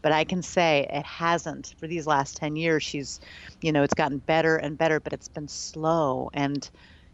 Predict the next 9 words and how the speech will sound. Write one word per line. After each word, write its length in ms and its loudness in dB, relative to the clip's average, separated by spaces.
you 80 -6
know, 180 -4
imagine, 600 0
you 120 -8
know, 140 -4
having 280 -2
to 140 0
go 240 2
out, 240 4